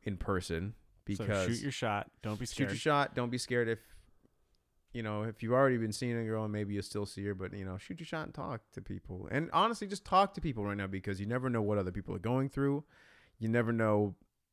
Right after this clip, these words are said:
Speaker 1: You just saying, "Yeah, it's, t-, just be careful and be cautious," and, you know, you'll, you might know people, you might get it,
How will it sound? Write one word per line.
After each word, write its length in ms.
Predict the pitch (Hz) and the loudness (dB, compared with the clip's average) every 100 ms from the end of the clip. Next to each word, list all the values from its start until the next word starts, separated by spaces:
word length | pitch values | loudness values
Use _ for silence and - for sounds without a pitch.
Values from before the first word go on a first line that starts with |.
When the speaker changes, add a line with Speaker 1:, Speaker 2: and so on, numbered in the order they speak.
| _ _ | _ _
Speaker 1:
You 120 | 113 117 | 0 2
just 180 | 110 | 2
saying, 240 | 113 101 101 - | 0 0 -2 -6
"Yeah, 120 | 220 | -6
it's, 180 | - - _ | -6 -10 _
t-, 420 | - - _ - - | -20 -20 _ -18 -8
just 220 | 156 - | -6 -4
be 80 | 196 | -6
careful 500 | - 190 196 - 120 | 0 0 0 -2 -2
and 180 | 107 101 | -2 -2
be 100 | 107 | -2
cautious," 600 | 135 123 135 - 101 104 | 0 0 0 0 -4 -4
and, 180 | 92 - | -6 -8
you 160 | 117 107 | -8 -8
know, 100 | 107 | -6
you'll, 260 | 107 104 - | -2 -2 -4
you 160 | 123 135 | -4 0
might 260 | 131 127 | 0 0
know 200 | 113 113 | 0 0
people, 280 | 107 107 123 | 0 -2 -2
you 100 | 127 | -2
might 220 | 151 143 | -2 -2
get 160 | 139 151 | 0 0
it, 180 | 139 | 0